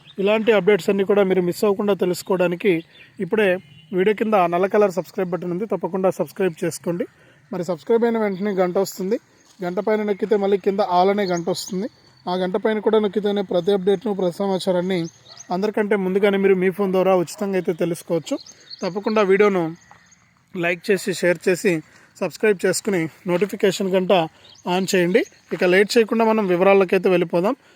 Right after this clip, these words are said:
మన దేశవ్యాప్తంగా ఎవరైతే మనకు, అలాగే మన ఆంధ్రప్రదేశ్లో ఎవరైతే రైతులు ఉన్నారో వారందరికీ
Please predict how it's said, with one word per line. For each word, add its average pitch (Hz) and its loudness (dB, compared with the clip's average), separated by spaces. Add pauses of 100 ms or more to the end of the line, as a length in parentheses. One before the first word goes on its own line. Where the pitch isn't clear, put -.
(220)
మన 180 -4 (300)
దేశవ్యాప్తంగా 220 0
ఎవరైతే 196 2
మనకు, 190 0 (440)
అలాగే 196 -2
మన 190 0 (100)
ఆంధ్రప్రదేశ్లో 196 2 (480)
ఎవరైతే 208 -2
రైతులు 185 0
ఉన్నారో 185 0
వారందరికీ 180 0